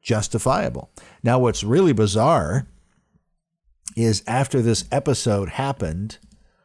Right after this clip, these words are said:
with, uh, Nancy Pelosi's husband, Paul Pelosi, where there have been all of these strange conspiracy theories about this break-in that happened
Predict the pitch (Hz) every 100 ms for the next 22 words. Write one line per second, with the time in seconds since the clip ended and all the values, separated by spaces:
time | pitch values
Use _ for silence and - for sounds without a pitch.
0 | _ _ _ _ 101 113 107 - - -
1 | - - _ _ _ _ - 95 92 117
2 | 127 127 110 117 110 107 104 95 135 143
3 | - 104 120 113 110 110 95 139 - 104
4 | 92 95 - - - - - 110 110 107
5 | 107 87 101 104 98 101 98 - 101 131
6 | 143 143 127 101 104 95 85 - - -
7 | - - _ _ _ - - - 110 127
8 | 139 131 110 98 - 104 - - 117 123
9 | - 107 - 101 92 85 82 92 101 101
10 | - 107 - - 104 120 135 113 104 98
11 | 95 - 123 - 110 92 85